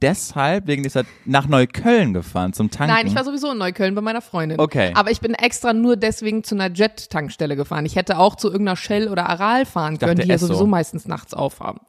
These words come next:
Speaker 1: Okay.
Speaker 2: Okay, also stehe ich da mit dem Zapfhahn, stell fest, ich bin gerade wie ein Vollidiot an eine komplett leere
Speaker 1: <laughs>
Speaker 2: Tankstelle gefahren. Ähm, und dachte mir, gut, dann, ähm, stecke ich den Pömpel wieder rein.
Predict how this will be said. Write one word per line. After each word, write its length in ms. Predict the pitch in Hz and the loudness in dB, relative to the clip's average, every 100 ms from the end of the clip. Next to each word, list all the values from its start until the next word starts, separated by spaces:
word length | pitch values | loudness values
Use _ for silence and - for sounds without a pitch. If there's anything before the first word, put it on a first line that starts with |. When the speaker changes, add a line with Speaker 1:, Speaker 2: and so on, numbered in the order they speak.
| - | -8
Speaker 1:
Okay. 280 | 110 - 85 87 107 - _ _ _ | -8 -6 -8 -8 -16 -20 _ _ _
Speaker 2:
Okay, 320 | 247 269 247 | 0 0 0
also 220 | - 254 302 | 2 2 2
stehe 220 | - 294 | 0 -2
ich 80 | - | 2
da 160 | 262 | 0
mit 100 | 247 | 2
dem 100 | 214 | -2
Zapfhahn, 480 | - 233 240 220 202 - | 0 0 2 -2 -2 -8
stell 280 | - 208 180 | -6 0 0
fest, 340 | - 233 240 - | 0 -2 -2 -6
ich 160 | 202 | -6
bin 120 | - 254 | -4 0
gerade 260 | 233 214 | 2 2
wie 80 | 269 | 2
ein 100 | 240 | 0
Vollidiot 600 | - 226 190 165 185 214 | 2 2 4 2 2 2
an 120 | 175 | -2
eine 240 | 175 180 185 | -2 -4 -4
komplett 540 | - 214 226 190 185 - | -2 -2 0 -2 -2 -8
leere 960 | 190 208 240 220 214 208 208 196 185 - _ | 0 2 2 2 2 2 2 -2 -6 -8 _
Speaker 1:
<laughs> 200 | 82 87 | -12 -8
Speaker 2:
Tankstelle 420 | - 220 - 175 156 | 0 0 0 -2 0
gefahren. 460 | 156 165 151 196 381 _ _ - - - - _ _ | -2 -2 0 0 -4 _ _ -20 -20 -20 -20 _ _
Ähm, 320 | 214 214 214 | 2 4 4
und 100 | 220 | 2
dachte 200 | 240 - 262 | 0 0 0
mir, 100 | 247 | 2
gut, 200 | 294 233 | 2 2
dann, 240 | 214 214 | 2 2
ähm, 440 | 208 202 202 202 208 | 2 2 2 -2 -4
stecke 220 | - 254 | -6 -8
ich 60 | - | -6
den 120 | 226 | -2
Pömpel 340 | 240 233 233 | 0 0 -6
wieder 160 | 185 175 | -4 -2
rein. 260 | 165 175 | -2 -2